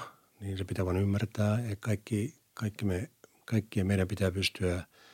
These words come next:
viestimään. Se on tärkeää elämäntaito, ja sitä pitäisi entistä enempi opettaa meille ihan, ihan sieltä päiväkorteista lähtien. Ja, mut,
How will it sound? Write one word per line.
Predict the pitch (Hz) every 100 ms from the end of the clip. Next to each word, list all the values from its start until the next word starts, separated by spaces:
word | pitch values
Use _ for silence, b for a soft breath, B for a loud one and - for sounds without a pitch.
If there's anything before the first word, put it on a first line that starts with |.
| b b b _ 113
viestimään. | 104 113 104 - 104 101 98 95
Se | 104
on | 98
tärkeää | 101 95 - 95 90 85 - _ _ _
elämäntaito, | 107 104 104 92 92 87
ja | 101
sitä | -
pitäisi | 107 110 98
entistä | 110 101 131 143 123 131
enempi | 113 101 95
opettaa | 107 110 - 107
meille | 98 95 101
ihan, | 98 95 87 B B B B B B _ -
ihan | 107 98
sieltä | 104 92 101
päiväkorteista | 107 104 98 107 113 131 113 - 127
lähtien. | 131 - - 110 101 92 - _ _ _ _ _ _ _ -
Ja, | 113 101 104 -
mut, | 120 113